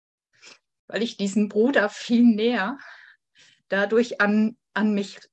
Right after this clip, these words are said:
an, also die Nähe zu diesem Bruder auf einmal da ist. Und danke, danke Gott für diese Gnade. Und danke Gott, dass ich heute dieses Kapitel mit euch lesen darf,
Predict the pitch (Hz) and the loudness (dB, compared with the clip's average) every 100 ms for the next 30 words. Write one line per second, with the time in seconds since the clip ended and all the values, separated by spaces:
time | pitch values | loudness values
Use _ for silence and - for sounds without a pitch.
0 | _ 190 196 - 196 190 - - 196 202 | _ -14 -10 -8 -4 -4 -6 -10 0 4
1 | 196 202 262 226 233 170 170 190 190 202 | 6 8 6 4 0 -8 -6 -2 -2 2
2 | 202 240 190 208 - _ _ - _ 190 | 2 2 2 0 -6 _ _ -20 _ -12
3 | 190 196 208 208 214 220 226 240 - _ | -6 -4 -4 -4 -2 -2 -2 -4 -8 _
4 | _ _ _ _ _ _ _ _ _ _ | _ _ _ _ _ _ _ _ _ _
5 | _ _ _ _ - 220 - 233 254 254 | _ _ _ _ -12 -10 -6 -2 -2 -4
6 | 262 262 - _ _ _ - 269 277 277 | -6 -6 -8 _ _ _ -4 -2 -2 -6
7 | 240 110 - - - _ _ - 240 262 | -4 -4 -4 -10 -20 _ _ -4 -2 0
8 | 240 262 269 254 247 254 262 - _ _ | -2 -4 -2 2 2 2 0 -2 _ _
9 | _ _ _ _ _ _ _ _ _ - | _ _ _ _ _ _ _ _ _ -16
10 | - - - - - - 254 247 262 285 | -12 -10 -12 -14 -18 -6 -4 2 2 2
11 | 302 302 247 294 285 277 277 - 277 330 | -2 -4 2 2 4 2 2 0 -2 -2
12 | 285 277 302 247 269 262 285 - _ 240 | 2 2 2 -2 -2 -2 -6 -10 _ -2
13 | 233 _ - 339 415 247 208 196 190 185 | -2 _ -4 4 6 6 4 4 4 4
14 | 190 208 196 190 208 190 185 202 | 4 6 6 8 6 6 4 2